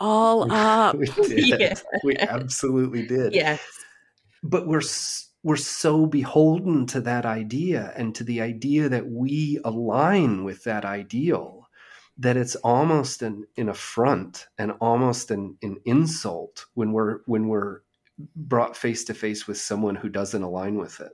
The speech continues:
Speaker 2: Like, how dare you? Um, and I think that's, I think that's true of disability in general. So it, it's,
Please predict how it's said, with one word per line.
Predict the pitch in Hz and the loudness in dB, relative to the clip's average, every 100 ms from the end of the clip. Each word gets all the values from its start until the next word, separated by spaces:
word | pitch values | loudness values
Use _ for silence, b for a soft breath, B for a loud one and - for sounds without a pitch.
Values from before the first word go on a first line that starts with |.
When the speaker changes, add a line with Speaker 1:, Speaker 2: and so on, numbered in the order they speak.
| - | -10
Speaker 2:
Like, | 101 - | -10 -8
how | - 123 | -2 -2
dare | 110 92 95 110 | -2 -6 -4 -2
you? | 107 80 78 78 _ _ _ B B B B B B | -4 -8 -18 -20 _ _ _ B B B B B B
Um, | 120 107 104 104 - | 2 4 0 -4 -2
and | 120 | 0
I | 120 | 0
think | 120 160 160 | 0 -2 -2
that's, | 151 - - _ | -4 -6 -12 _
I | 123 | -8
think | 123 151 151 | -4 -4 -2
that's | 147 - | -2 -4
true | - 139 127 | -4 -2 -2
of | 117 | -4
disability | 120 117 123 120 120 104 | -4 -4 -4 -4 -2 -2
in | 101 | -4
general. | 98 98 101 90 85 | -4 -6 -6 -8 -12
So | - - 107 104 - | -12 -6 -4 -4 -6
it, | 107 - | -8 -6
it's, | 107 - - | -8 -8 -12